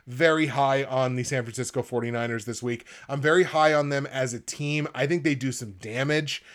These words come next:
come playoff time. I think they have a really great regular season. They're a dark horse to, like, win that division. I took them to win the division, in fact. I'm fairly high on the Niners this year. Uh, against the spread, Chicago is taking six and a half points here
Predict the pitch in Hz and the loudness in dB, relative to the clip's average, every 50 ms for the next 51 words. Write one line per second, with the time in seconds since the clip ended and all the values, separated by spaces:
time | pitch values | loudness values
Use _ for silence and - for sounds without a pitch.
0 | - - _ - - 160 160 156 - - 147 143 156 156 151 156 147 - - 165 | -20 -20 _ 0 0 0 0 0 0 2 2 4 6 6 4 2 0 -2 -4 -2
1 | 156 156 156 156 151 - - 120 123 135 131 117 131 123 123 117 110 110 110 120 | 0 0 0 0 -2 -4 -6 -6 -4 -4 -2 0 0 0 0 -2 -4 -4 -2 0
2 | 139 151 156 147 131 143 139 143 135 139 135 131 123 131 127 127 123 - - 147 | 2 2 2 2 2 2 2 2 2 0 -2 0 0 0 0 -2 -2 -2 -2 -2
3 | 139 139 123 139 139 139 131 - - - - - 143 165 202 156 135 165 151 175 | -2 -2 0 -2 -2 -4 -6 -10 -14 -14 -6 0 4 4 4 6 6 6 6 6
4 | - - 160 160 165 156 - - 156 139 127 107 101 98 107 117 131 143 147 143 | 4 2 0 0 0 0 0 0 2 2 0 -2 -6 -10 -8 -6 -4 -2 0 0
5 | 139 131 - 123 104 117 123 131 147 175 165 139 151 156 - - 170 170 170 - | 0 -2 -2 -6 -6 -4 -4 -2 -2 -2 -2 0 -2 -2 -2 0 -2 -2 0 -2
6 | 131 120 117 117 117 117 113 113 110 107 107 107 110 107 98 110 107 104 104 101 | -4 -4 -4 -4 -4 -4 -4 -6 -6 -6 -6 -6 -8 -8 -8 -10 -10 -10 -10 -8
7 | - 113 107 104 - _ - - - - - - - 147 160 160 135 - 165 160 | -8 -8 -8 -8 -10 _ -20 -20 -20 -20 -14 -6 -2 -2 -2 0 2 4 6 6
8 | 147 143 139 131 127 131 127 123 120 117 113 110 110 110 104 101 98 95 90 - | 8 6 4 4 4 4 4 4 2 0 -4 -6 -8 -8 -10 -10 -14 -16 -16 -16
9 | - 104 92 110 127 170 156 107 - _ _ _ _ _ _ _ _ _ _ _ | -16 -16 -8 -2 2 2 2 2 0 _ _ _ _ _ _ _ _ _ _ _
10 | _ - - _ _ _ _ - - - _ - 143 151 151 143 175 196 202 196 | _ -20 -20 _ _ _ _ -20 -20 -18 _ 0 2 2 4 4 2 2 2 0
11 | - 202 - - - 196 208 196 139 - 147 135 - 151 160 175 175 196 180 156 | -4 -8 -4 0 2 2 2 2 0 -4 -8 -4 0 2 2 2 4 4 2 2
12 | 127 - - - - 180 202 180 190 180 151 135 - - 175 - - - 165 160 | 2 -2 -8 -2 0 0 0 0 -2 -4 -4 -4 -4 -4 -4 -4 -4 -4 -4 -4
13 | 143 143 151 147 135 - - - - 156 160 160 - - - - 151 147 147 147 | -2 -2 -2 -4 -4 -6 -10 -4 -2 -2 -2 -2 -4 -8 -8 -4 -2 0 2 2
14 | 143 | 0